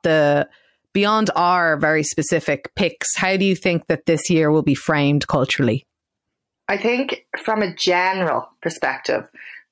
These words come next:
Speaker 2: the items that made up twenty twenty culturally were Tiger King,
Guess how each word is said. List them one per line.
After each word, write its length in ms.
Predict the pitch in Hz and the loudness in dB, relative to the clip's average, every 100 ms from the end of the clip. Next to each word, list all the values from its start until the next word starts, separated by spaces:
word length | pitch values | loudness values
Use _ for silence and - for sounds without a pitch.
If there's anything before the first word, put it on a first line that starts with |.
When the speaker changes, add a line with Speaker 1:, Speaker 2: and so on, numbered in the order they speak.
| - | -2
Speaker 2:
the 220 | 175 - - - | 0 0 -4 -4
items 420 | 185 196 226 233 | 0 2 0 0
that 160 | 226 180 | 0 0
made 300 | 180 175 170 | 0 0 -2
up 220 | 156 - | -2 -4
twenty 300 | 170 165 175 | -4 -2 -2
twenty 380 | 170 156 156 151 | -2 -2 -4 -6
culturally 880 | - 180 180 185 - 139 135 143 - | -2 2 2 0 0 0 2 0 0
were 540 | 151 147 139 131 135 - - - _ _ _ - | 2 2 0 -2 -4 -10 -20 -20 _ _ _ -4
Tiger 380 | 208 311 247 | -2 0 -2
King, 420 | 233 247 262 302 | 0 0 0 -2